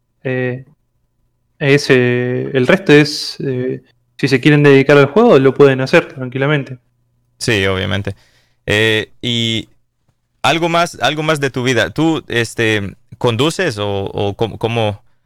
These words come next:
Speaker 2: cómo haces para, para moverte de un lado a otro en, en Argentina? ¿Tomas el transporte público?
Speaker 1: Transporte público,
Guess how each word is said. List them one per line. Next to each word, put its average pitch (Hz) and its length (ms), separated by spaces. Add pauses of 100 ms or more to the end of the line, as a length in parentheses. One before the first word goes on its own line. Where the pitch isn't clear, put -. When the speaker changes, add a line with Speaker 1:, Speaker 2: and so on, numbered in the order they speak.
(140)
Speaker 2:
cómo 127 220
haces 135 200
para, 104 580 (160)
para 104 140
moverte 104 440
de 101 80
un 110 160
lado 107 240
a 101 60
otro 101 320
en, 98 140
en 101 140
Argentina? 98 480
¿Tomas 107 340
el 95 280
transporte 98 460
público? 123 540 (1200)
Speaker 1:
Transporte 135 520
público, 214 840